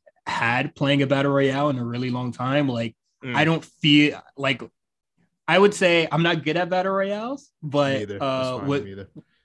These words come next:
Speaker 1: there's a sense of anxiety that comes over me as soon as I see, like, "Oh, fuck, there's only two teams left." <laughs>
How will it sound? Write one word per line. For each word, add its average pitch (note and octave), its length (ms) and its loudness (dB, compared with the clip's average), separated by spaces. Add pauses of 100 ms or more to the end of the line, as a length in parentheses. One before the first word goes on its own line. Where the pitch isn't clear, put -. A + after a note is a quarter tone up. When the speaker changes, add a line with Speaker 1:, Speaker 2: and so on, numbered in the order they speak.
(720)
Speaker 1:
there's E3 240 4
a E3+ 60 4
sense F3 220 2
of E3 120 2
anxiety C#3+ 540 2
that C3+ 180 -4
comes C#3+ 280 -4
over C#3+ 280 0
me C3+ 140 0
as C3 100 -6
soon C#3+ 100 -2
as C3+ 140 -2
I C3 80 -2
see, C3+ 260 -2
like, B2+ 160 -4
"Oh, B2 240 -4
fuck, B2 140 -6
there's C3 160 -6
only A#2+ 160 -4
two C3 160 -4
teams B2+ 260 -2
left." A2+ 220 -6 (340)
<laughs> A#3 920 2